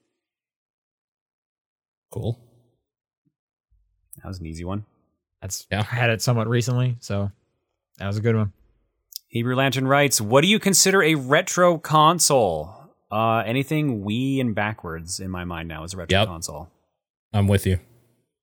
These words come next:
Speaker 3: So it's, it's like three sixties retro, right?
Speaker 2: Yeah, three sixty back.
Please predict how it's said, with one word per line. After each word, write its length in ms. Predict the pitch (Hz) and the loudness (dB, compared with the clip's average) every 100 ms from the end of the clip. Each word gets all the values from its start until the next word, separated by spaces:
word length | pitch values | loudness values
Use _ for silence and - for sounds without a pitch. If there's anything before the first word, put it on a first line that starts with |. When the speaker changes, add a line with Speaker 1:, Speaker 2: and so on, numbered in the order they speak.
| _ _ _ _ _ _ _ - | _ _ _ _ _ _ _ -10
Speaker 3:
So 200 | 110 107 | -4 -4
it's, 180 | - | -6
it's 100 | 87 | -10
like 180 | 113 104 | -6 -4
three 200 | - 120 | -2 -2
sixties 440 | 110 117 - 120 113 | -2 -6 -4 -4 0
retro, 340 | 120 135 127 | 0 2 0
right? 320 | 120 120 - _ - | 2 0 -2 _ 0
Speaker 2:
Yeah, 220 | 127 98 | 2 2
three 240 | 98 120 | 0 -2
sixty 260 | 113 113 - | 0 -2 -4
back. 240 | 92 90 | -6 -8